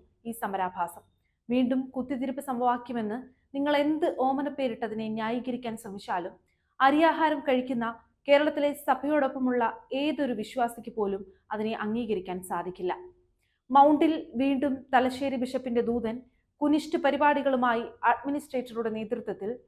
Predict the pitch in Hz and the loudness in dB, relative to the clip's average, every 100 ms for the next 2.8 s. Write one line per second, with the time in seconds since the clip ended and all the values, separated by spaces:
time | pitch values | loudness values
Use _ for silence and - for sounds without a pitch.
0 | _ _ _ _ _ - 302 320 - - | _ _ _ _ _ 0 2 2 0 0
1 | 247 262 285 262 220 220 220 208 202 214 | 2 4 2 0 -2 -2 0 0 0 -2
2 | - - 208 208 208 143 - 117 | -10 -8 -8 -6 -4 -4 -6 -20